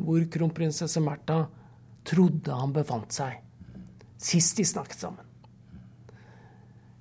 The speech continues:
I hvert fall så får kronprinsessen, og da er det jo kronprinsen som svarer henne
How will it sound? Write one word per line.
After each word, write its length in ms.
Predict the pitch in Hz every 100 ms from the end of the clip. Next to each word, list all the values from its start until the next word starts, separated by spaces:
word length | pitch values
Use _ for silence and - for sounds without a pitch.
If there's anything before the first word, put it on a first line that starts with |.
| -
I 100 | 233 190
hvert 200 | 202 190
fall 200 | 202 196
så 320 | - 190 202
får 640 | - - - 160 175 196 196
kronprinsessen, 680 | 202 196 208 208 185 233 233
og 140 | 208
da 200 | 170 165
er 40 | 160
det 80 | 170
jo 560 | 170 170 170 185 175 156
kronprinsen 560 | 151 139 147 - 220
som 160 | 214 220
svarer 640 | 214 - 185 135 131 139
henne 280 | 147 214 233